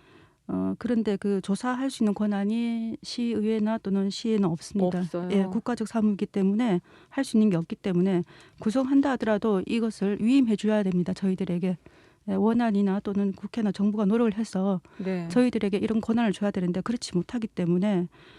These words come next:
Speaker 1: 어, 저희들은 계속 요구하고 있는 상태고, 어, 답변은 좀 부정적인, 음,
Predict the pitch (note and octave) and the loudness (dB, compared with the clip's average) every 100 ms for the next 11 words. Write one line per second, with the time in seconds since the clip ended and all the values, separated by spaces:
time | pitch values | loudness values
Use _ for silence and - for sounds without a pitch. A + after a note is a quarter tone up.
0 | - - - G3 A3 G#3+ G3 F#3+ G3+ F#3 | -20 -18 -8 -4 -2 -2 -2 -2 0 2
1 | F#3+ A#3 B3 G3+ F#3+ G3 - G#3+ G3+ A3+ | 2 2 2 0 0 -2 0 -2 0 -2
2 | - - - _ F#3+ F3+ E3+ G#3 - A3+ | -4 -18 -20 _ -4 -4 -2 -6 -2 2
3 | G3+ F#3 F#3+ F#3 - G#3 A#3+ A#3 G3 F#3 | 2 0 -2 -4 0 2 2 2 2 2
4 | F#3 E3+ F3 G3 _ _ _ - F#3 F3+ | 2 0 -4 -10 _ _ _ -6 -4 -2
5 | F#3+ | -6